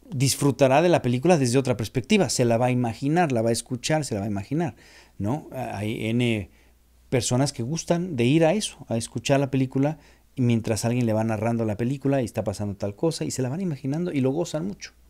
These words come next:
Yo te aseguro que ellos pueden, como tú sabes, los, eh, sentidos se van desarrollando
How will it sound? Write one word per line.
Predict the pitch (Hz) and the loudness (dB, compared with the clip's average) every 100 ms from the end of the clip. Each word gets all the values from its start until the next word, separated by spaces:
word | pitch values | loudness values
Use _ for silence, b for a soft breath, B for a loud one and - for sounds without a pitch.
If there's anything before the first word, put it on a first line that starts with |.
| _ _ | _ _
Yo | 131 127 131 | 2 4 6
te | 151 | 4
aseguro | 127 147 151 170 160 | 2 4 8 8 8
que | 165 - | 2 2
ellos | 131 131 135 131 | 4 4 4 2
pueden, | - 135 131 127 b b b | 2 4 4 0 b b b
como | - 95 | -6 -4
tú | 90 107 | -4 0
sabes, | 143 123 123 - | 2 4 2 -2
los, | 117 104 - - - | -4 -4 -6 -10 -8
eh, | 120 107 | -4 -2
sentidos | 113 107 123 123 | -4 -4 -2 -2
se | - | 0
van | 117 | -2
desarrollando | 110 110 104 110 113 117 117 | -2 -2 -2 -2 0 0 -2